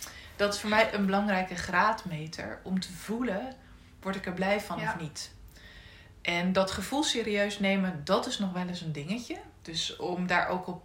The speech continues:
Speaker 1: naar te handelen en jezelf te gunnen om blij te mogen zijn. Daar heb ik af en toe ook nog wel wat, <laughs> eh, wat moeite mee. Maar toen dacht ik, "Ja, g-, de groeten. Ik ga helemaal niet lopen met die klote rugzak. Ik ga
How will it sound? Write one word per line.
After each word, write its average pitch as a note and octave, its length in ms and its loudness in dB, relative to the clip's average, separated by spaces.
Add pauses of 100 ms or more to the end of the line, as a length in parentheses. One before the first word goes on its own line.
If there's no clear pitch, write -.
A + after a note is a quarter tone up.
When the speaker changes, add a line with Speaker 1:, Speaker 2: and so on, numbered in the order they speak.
(100)
Speaker 1:
naar E3 300 0
te - 80 -6
handelen F#3 540 0
en F#3+ 120 -2
jezelf E3+ 320 -4
te - 100 -14
gunnen G3+ 520 -2
om G#3 160 0
blij G3 300 2
te F#3 120 -10
mogen F3+ 400 -6
zijn. F3 360 -10 (440)
Daar - 80 -14 (120)
heb D#3+ 40 -8
ik - 80 -14
af D#3+ 140 -8
en - 60 -14
toe - 100 -8
ook A#3 120 -4
nog C4 140 -4
wel B3 180 -2
wat, - 280 0
<laughs> - 20 4
eh, C4 100 0 (540)
wat - 180 0
moeite G#3+ 360 -6
mee. G3 260 -2 (880)
Maar G#3 200 2
toen G#3 120 0
dacht G3+ 220 0
ik, F#3+ 100 -8
"Ja, - 140 -8
g-, - 360 -8 (160)
de F3+ 140 -10
groeten. - 600 0
Ik F3+ 100 -8
ga - 140 -6
helemaal E3+ 540 -8
niet D#4 120 -6
lopen G#3 360 -4
met F#3 120 -2
die E3 100 -8
klote E3+ 420 -4
rugzak. D#3+ 560 -8 (460)
Ik - 120 -4
ga - 180 -2